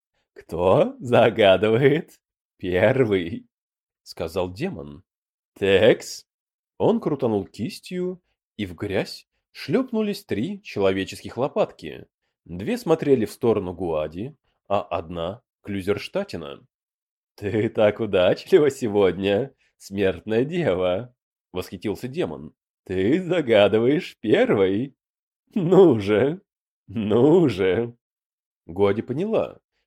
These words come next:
что своим предложением сделала только хуже. Она знала не очень-то много загадок, и большую их часть это существо наверняка легко разгадает.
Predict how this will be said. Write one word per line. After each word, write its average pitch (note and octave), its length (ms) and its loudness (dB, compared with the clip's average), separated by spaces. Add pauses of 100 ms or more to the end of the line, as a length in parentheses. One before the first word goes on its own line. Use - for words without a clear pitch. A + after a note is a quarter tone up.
что - 220 -4
своим G3+ 300 -2
предложением F3 840 2 (240)
сделала F#3 840 -2 (160)
только F#2+ 320 -4
хуже. G2+ 640 -8 (720)
Она A2 220 0
знала D3 680 0 (240)
не B2 140 -4
очень-то A#3 360 -2
много D3+ 260 4
загадок, G#2 680 0 (560)
и G#2 80 -6
большую G3 480 0
их - 120 -4
часть - 580 -4 (340)
это A3 340 -2
существо B2+ 760 -2 (240)
наверняка G#3 480 0
легко A3 300 0
разгадает. G3+ 800 0